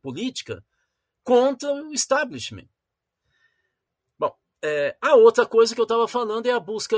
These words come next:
da relação afetiva comunitária. A esquerda não fala mais da comunidade. A esquerda, como eu disse, fala no Brasil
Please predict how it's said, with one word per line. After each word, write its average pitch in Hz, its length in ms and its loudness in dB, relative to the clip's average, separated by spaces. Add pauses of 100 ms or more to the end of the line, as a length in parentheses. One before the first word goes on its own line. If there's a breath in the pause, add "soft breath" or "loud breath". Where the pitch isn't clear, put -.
(140)
da 180 360 -2
relação 185 480 -2
afetiva 180 460 -8
comunitária. 175 720 -10 (400)
A 226 140 -4
esquerda 226 500 0
não 254 160 -4
fala 226 400 -6
mais 139 240 -8
da 135 100 -4
comunidade. 127 720 -14 (720)
A 143 100 -8
esquerda, 185 460 -6
como 175 140 -12
eu 170 100 -8
disse, 185 380 -10
fala 185 440 -4
no 196 80 -14
Brasil 185 560 -6